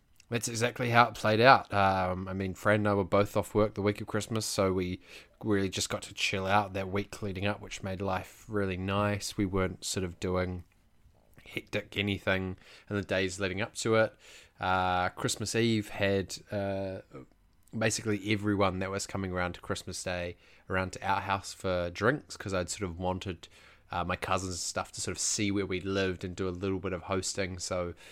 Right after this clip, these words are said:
uh, actually, that, and I've just remembered, that Christmas Eve, I felt really sick.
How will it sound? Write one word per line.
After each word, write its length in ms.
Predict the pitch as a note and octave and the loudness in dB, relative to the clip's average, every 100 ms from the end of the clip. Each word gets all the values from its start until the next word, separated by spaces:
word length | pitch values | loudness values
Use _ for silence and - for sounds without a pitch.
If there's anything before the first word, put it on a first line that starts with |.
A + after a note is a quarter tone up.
| - - _ F2 | -20 -20 _ -6
uh, 500 | E2+ E2+ F2+ F#2 G2+ - _ _ | -4 -2 -4 -6 -8 -14 _ _
actually, 320 | C#3 - A#2+ F#2+ | -4 -4 -10 -6
that, 360 | A#2+ F3 - - | -4 -4 -6 -14
and 120 | A2+ | -12
I've 100 | A2 - | -10 -8
just 220 | E3+ - | -8 -6
remembered, 300 | G2+ A2 E2+ - | -6 -4 -8 -8
that 240 | A#2+ D3 - | -6 -6 -6
Christmas 480 | - - - A2 G2 | -6 -6 -8 -8 -4
Eve, 280 | G2 E2+ - - | -4 -4 -12 -12
I 100 | - | -12
felt 340 | - D3+ D#3+ - _ _ - | -8 -8 -8 -16 _ _ -14
really 440 | F2 E2+ E2+ E2 | -10 -8 -8 -8
sick. 460 | - E2 D#2+ - | -8 -8 -10 -16